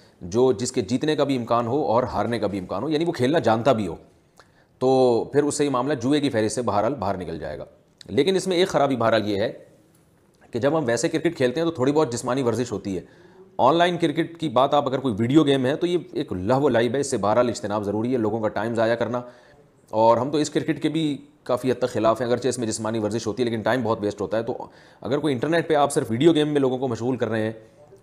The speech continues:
तो वो तो जिस्मानी वर्जिश भी नहीं होती, तो हलाल और हराम की बात नहीं है, लेकिन ये काम इतना अच्छा नहीं है। बेहतर ये है कि किसी और चीज़ में आदमी अपना टाइम लगाए। रसूलुल्लाह सल्लल्लाहु अलैहि वसल्लम ने इरशाद फरमाया, "मिन हुस्नि इस्लामिल मरई तरकुहु मा ला यानी।"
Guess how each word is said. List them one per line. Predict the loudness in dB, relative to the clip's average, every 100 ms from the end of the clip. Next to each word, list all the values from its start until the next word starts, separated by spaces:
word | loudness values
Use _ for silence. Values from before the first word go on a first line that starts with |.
| _
तो | -4
वो | -2
तो | -2
जिस्मानी | -4 -4 -4 -2
वर्जिश | -4 -4
भी | -4
नहीं | -2 -4
होती, | -4 -6
तो | -4 -4 -4 -6 -6
हलाल | 0 2
और | 4
हराम | 2 0
की | 0
बात | 0 0
नहीं | -4 -4
है, | -6 -14 -20 -20 -12
लेकिन | -6 -4
ये | -2
काम | 0 -2 -4
इतना | -4 -4
अच्छा | -4 -6
नहीं | -6 -6
है। | -6
बेहतर | -4 -4 -2
ये | -2
है | -4
कि | -4
किसी | -8 -4 -4
और | -2 -2 -2 -4
चीज़ | -6 -8 -8 -10
में | -8
आदमी | -8 -8 -10
अपना | -10
टाइम | -10 -10 -10
लगाए। | -12 -16 -20 _ _ _ -12
रसूलुल्लाह | -8 -4 0 4 4
सल्लल्लाहु | 2 2 2 4
अलैहि | 0
वसल्लम | -2 -2 -4
ने | -4
इरशाद | -2 -2
फरमाया, | -2 -2 -2 -2
"मिन | -4 -6
हुस्नि | -6 -4 -4
इस्लामिल | -2 0 0 0
मरई | 0 2 0 -2 -14 -20 _ _
तरकुहु | 0 4 4 4
मा | 4
ला | 4 4
यानी।" | 2 -2 -6